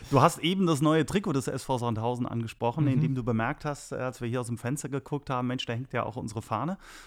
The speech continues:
Speaker 1: äh, und die, äh, Gemeinde, äh, Fahne, äh, die jetzt, äh, quasi auch mit dem Wappen auf unserem Trikot verewigt ist. Dir gefallen die neuen
Speaker 2: Super.
Speaker 1: Trikots, entnehme ich daraus?
Speaker 2: Super. Also das weiße Trikot,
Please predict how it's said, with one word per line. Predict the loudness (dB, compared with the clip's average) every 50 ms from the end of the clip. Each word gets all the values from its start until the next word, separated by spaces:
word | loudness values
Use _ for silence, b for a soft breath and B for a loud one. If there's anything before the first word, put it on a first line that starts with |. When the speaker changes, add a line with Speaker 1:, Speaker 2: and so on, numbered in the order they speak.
| B B -8
Speaker 1:
äh, | -4 -4 -2
und | -2 -2 -2 -2 -4 -4 -8 -10 -8
die, | -6 -4 -4 -2 -4 -4
äh, | -6 -6 -4 -2
Gemeinde, | 0 0 2 2 2 2 2 4 4 2 2 B B B B B B B B B B B -8 -6
äh, | -4 -4 -4
Fahne, | -6 -4 -2 0 2 2 2 2 2 4 2 2 2 0
äh, | -2 -4
die | -4 -4 -4 -2 -2
jetzt, | -2 -2 -2 -4 -6 -6 -6 -6 -6 -4
äh, | -4 -4 -4 -4 -6 -8 -10
quasi | -4 -2 0 0 2 0 0 -2
auch | -2 0 0 0 -2 0 -2
mit | -2 -2 -2 -4 -4
dem | -2 -2 0 0
Wappen | 0 -2 0 -2 -2
auf | -2 -2 -4 -6
unserem | -6 -6 -6 -6
Trikot | -8 -10 -12 -8 -8 -8
verewigt | -6 -6 -6 -6 -4 -4 -4 -4 -4 -6 -4
ist. | -4 -4 -4 -4 -8 -6 -4
Dir | -2 -2
gefallen | 0 2 4 6 6 6
die | 6 6
neuen | 6 6 4 4
Speaker 2:
Super. | 6 8 8 10
Speaker 1:
Trikots, | 10 8 6 6 2
entnehme | -2 -2 -2 -2 0 -2 -4
ich | -4 -6
daraus? | -8 -8 -8 -6 -6 2
Speaker 2:
Super. | 4 4 6 6 4 2 2 2
Also | 2 2 4 4 4 4
das | 4 2 2
weiße | 2 2 2 2
Trikot, | 0 -2 0 0 2